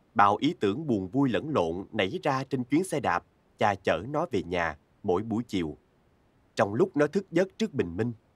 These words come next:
trong lúc ánh sáng đầu ngày dâng ngập bầu trời, và tâm trí nó vẫn còn in sâu những chuyện của ngày hôm trước.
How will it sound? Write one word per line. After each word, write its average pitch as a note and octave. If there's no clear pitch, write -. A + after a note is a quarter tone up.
trong F3+
lúc B3
ánh F#3
sáng E3+
đầu G2
ngày F#2+
dâng D#3+
ngập A2
bầu F2
trời, D#2
và G#2
tâm E3
trí G3
nó F#3
vẫn C3
còn A2+
in E3
sâu E3+
những A#2+
chuyện F2
của A#2+
ngày G#2
hôm F#2+
trước. G#3